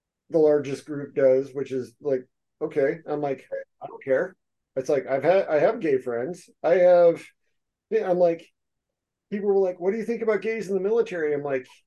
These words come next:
"Have you ever seen the inside of a barracks? It is probably one of the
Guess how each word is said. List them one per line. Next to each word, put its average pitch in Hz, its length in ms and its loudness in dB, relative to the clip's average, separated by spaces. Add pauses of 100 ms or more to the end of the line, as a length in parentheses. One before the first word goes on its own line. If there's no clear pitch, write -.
"Have 123 160 -16
you 156 300 -6
ever 190 260 0
seen 202 320 -2
the 160 120 -2
inside 165 360 -4
of 143 80 -8
a 139 80 -6
barracks? - 640 -6 (100)
It 156 140 -8
is 135 140 -10
probably 175 580 -4
one 160 200 -2
of 147 80 -6
the 151 360 -10